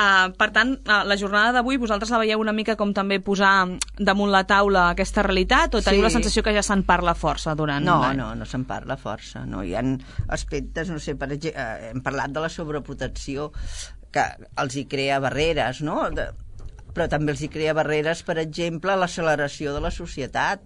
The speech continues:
Speaker 2: no? Són persones que, eh, són més, eh,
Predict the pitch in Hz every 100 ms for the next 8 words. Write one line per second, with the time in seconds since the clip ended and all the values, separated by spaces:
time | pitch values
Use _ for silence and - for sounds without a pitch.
0 | - 143 165 190 - 156 156 156 175 170
1 | 240 - - - - - - - - 156
2 | 151 151 95 123 131 127 - 170 156 175
3 | 165 156 - - 87 - - 139